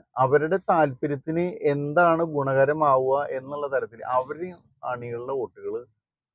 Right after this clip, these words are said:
പല മണ്ഡലത്തിലേക്ക് തിരിച്ചും മറച്ചും പോകാനുള്ള ചാൻസ് വളരെയധികമാണ്.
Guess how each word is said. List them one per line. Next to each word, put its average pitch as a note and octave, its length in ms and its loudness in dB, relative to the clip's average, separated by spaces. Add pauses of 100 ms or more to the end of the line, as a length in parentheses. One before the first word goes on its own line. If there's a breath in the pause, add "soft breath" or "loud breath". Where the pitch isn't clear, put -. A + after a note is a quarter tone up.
പല C3 160 6
മണ്ഡലത്തിലേക്ക് B2 840 0 (580)
തിരിച്ചും D3 460 -8 (480)
മറച്ചും B2+ 480 -4
പോകാനുള്ള A#2 360 -6
ചാൻസ് G#2+ 440 -10
വളരെയധികമാണ്. G2 520 -12